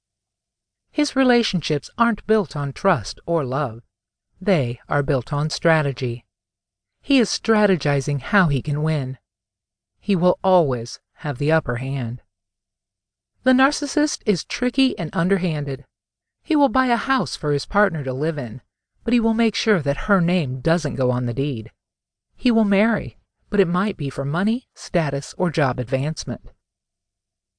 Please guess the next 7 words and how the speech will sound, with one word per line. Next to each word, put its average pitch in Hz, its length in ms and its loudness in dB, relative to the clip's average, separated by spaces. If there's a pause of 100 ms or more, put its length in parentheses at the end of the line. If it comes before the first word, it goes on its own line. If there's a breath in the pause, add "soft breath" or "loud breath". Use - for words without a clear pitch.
(320)
A - 60 4
narcissist 285 640 0
who 262 100 2
has 226 220 2
tendencies 165 680 0
towards - 340 -2
homosexuality 196 1160 0